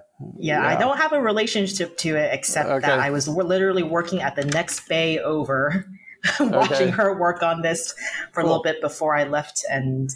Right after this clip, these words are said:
Speaker 1: it's cool to see that it's finally out and that she finally was awarded her P H D and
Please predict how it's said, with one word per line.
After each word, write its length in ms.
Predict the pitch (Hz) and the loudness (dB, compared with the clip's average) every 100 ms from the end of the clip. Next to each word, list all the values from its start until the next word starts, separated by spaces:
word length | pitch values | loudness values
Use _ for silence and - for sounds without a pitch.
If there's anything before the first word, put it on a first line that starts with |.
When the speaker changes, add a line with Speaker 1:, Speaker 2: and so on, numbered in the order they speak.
| - - | -10 -12
Speaker 1:
it's 340 | 135 - - - _ _ | -8 -6 -8 -10 _ _
cool 280 | - 196 185 | -2 0 0
to 80 | 185 | -2
see 200 | - 170 | -2 -2
that 180 | 156 143 | 0 -2
it's 140 | 139 | -4
finally 360 | - 151 151 139 | -4 -2 -2 -2
out 300 | 131 151 202 | 0 0 -2
and 100 | 131 | -2
that 100 | 131 | -4
she 180 | - 135 | -2 -4
finally 360 | - 143 143 | -4 -4 -2
was 140 | 143 135 | -2 -2
awarded 400 | 131 139 147 135 | -2 -2 -4 -4
her 100 | 135 | -8
P 280 | - 139 139 | -6 -4 -4
H 180 | - - | -6 -6
D 300 | 135 202 240 | -4 -2 -2
and 240 | 120 | -4